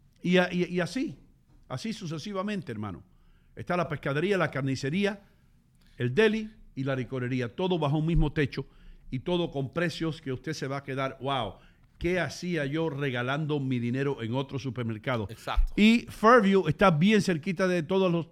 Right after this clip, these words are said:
Speaker 1: lugares donde los latinos están.
Speaker 2: Very
Speaker 1: Cerca de
Speaker 2: centralized.
Speaker 1: Weehawken, Hoboken,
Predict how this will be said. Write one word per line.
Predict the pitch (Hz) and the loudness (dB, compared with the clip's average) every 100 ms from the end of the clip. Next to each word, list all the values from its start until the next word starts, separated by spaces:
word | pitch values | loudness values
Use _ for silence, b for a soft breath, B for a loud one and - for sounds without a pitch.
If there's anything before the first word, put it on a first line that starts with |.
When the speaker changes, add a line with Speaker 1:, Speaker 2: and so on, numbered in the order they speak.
| - | -4
Speaker 1:
lugares | 156 165 196 185 | -2 0 0 0
donde | 156 151 | 0 0
los | 143 139 | 0 0
latinos | 139 185 165 | 0 0 0
están. | 165 214 127 - _ 120 | 0 -4 -4 -12 _ -6
Speaker 2:
Very | 156 139 | -4 2
Speaker 1:
Cerca | 175 160 156 | 2 4 4
de | |
Speaker 2:
centralized. | 147 | 6
Speaker 1:
Weehawken, | 151 156 151 143 127 | 8 8 6 4 4
Hoboken, | 151 135 143 113 110 | 4 6 4 4 -4